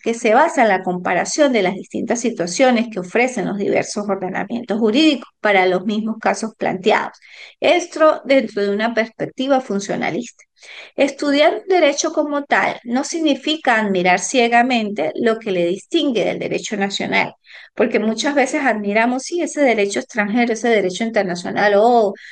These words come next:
no, o sea, no, es, es, es, es verlo desde una manera, pues, amplia, pero con muy puntual, no es admirarlo de manera ciega, ni adherirse, pues, lógicamente a las tendencias o técnicas pretendidamente modernas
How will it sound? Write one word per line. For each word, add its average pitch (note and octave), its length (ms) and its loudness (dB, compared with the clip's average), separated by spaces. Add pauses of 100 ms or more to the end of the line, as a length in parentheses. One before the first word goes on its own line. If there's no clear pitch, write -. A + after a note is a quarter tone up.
(200)
no, G3 180 2
o F3+ 60 -2
sea, F3+ 180 0
no, F3+ 140 -4
es, - 360 -4 (380)
es, A#3+ 460 0
es, C4+ 500 0
es C#4+ 380 -2 (160)
verlo C#4 440 4
desde A#3 440 2
una G#3 180 -2
manera, G3+ 460 -2
pues, G#3+ 160 -8
amplia, A3 360 -2
pero A3+ 280 -2
con G3+ 180 -6
muy A#3+ 320 -2
puntual, A3+ 720 -2
no G3 140 -6
es B3 80 -6
admirarlo A3+ 580 -4
de B3 80 -4
manera F3 400 -6
ciega, A#3+ 500 -2
ni A3+ 200 -4
adherirse, A#3+ 720 -2 (360)
pues, A#3+ 160 0
lógicamente G#3+ 680 -2
a C4+ 60 0
las C4 180 -4
tendencias G#3 640 -6
o F#3 120 -6
técnicas B3+ 640 -4
pretendidamente G3+ 920 -4
modernas G3 540 -4